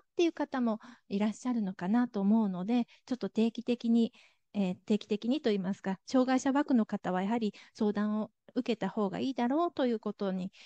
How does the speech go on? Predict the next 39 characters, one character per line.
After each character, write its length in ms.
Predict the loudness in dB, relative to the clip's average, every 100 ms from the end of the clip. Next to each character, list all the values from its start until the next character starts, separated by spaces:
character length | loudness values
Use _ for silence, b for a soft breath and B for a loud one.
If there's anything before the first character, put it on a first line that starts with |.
| b -2
な 140 | 0
っ 40 |
て 160 | 0 -2
い 140 | 0
る 140 | 2 0
っ 40 |
て 200 | 0 0
い 60 | 0
う 40 |
仕 160 | 0 -4
組 200 | 0 2
み 40 |
は、 200 | 2 0 b b b -2
え 100 | 0
ー、 40 |
会 160 | 0 -2
社 120 | -2
と 120 | -2
し 60 | -2
て 100 | 0
は 100 | 2
い 120 | 2
い 40 |
の 100 | 2
か 160 | 0 2
な 280 | 4 4 2
と 240 | 0 -4 b b
想 200 | -4 0
像 160 | 2 0
し 160 | -2
ま 140 | -6 -4
す。 220 | -6 -10 _ _ _ _ _
は 160 | -10 -8
い。 80 | -10 _ _ _ _ _ _ -18 -18 _ _ _ _
で、 120 | -10 -10 b b
そ 140 | -6
の 200 | -4 -6 _ _
困 180 | -6
っ 40 | -6